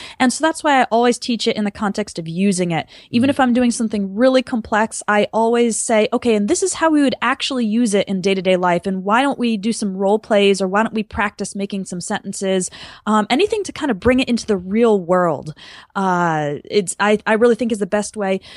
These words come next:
Speaker 1: because as adults learning a language, we actually have the advantage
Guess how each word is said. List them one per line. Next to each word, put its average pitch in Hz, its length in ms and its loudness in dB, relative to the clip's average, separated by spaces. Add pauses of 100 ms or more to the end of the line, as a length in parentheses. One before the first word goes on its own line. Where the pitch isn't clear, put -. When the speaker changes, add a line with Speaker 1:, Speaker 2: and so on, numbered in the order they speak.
(140)
Speaker 1:
because 294 360 2 (140)
as 294 180 0
adults 277 680 -2
learning 208 320 0
a 170 60 -2
language, 160 640 -6
we 240 240 -2
actually 359 380 -2
have 247 280 0
the 214 140 0
advantage 196 400 0